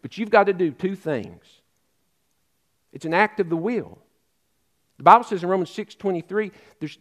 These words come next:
nothing really you can do. It's a gift that you have to receive. Romans six twenty-three says this, "The wages of sin is death, but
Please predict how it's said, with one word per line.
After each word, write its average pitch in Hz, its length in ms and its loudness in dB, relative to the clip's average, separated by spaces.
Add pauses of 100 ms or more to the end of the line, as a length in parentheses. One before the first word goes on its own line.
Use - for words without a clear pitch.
nothing 202 380 -2
really 208 160 0
you 185 100 -6
can 160 220 -6
do. 214 240 -4
It's 147 180 -8
a 143 60 -2
gift 135 400 -2
that - 180 -8
you 143 80 -2
have 117 160 -2
to 117 80 -12
receive. 101 420 -10
Romans 151 180 -4
six 226 200 -10
twenty-three 226 440 -4
says 160 260 -6
this, 120 180 -4 (340)
"The 127 80 -6
wages 202 480 4
of 190 60 -18
sin 220 280 -2
is 220 100 -6
death, 143 420 -2 (180)
but 170 520 2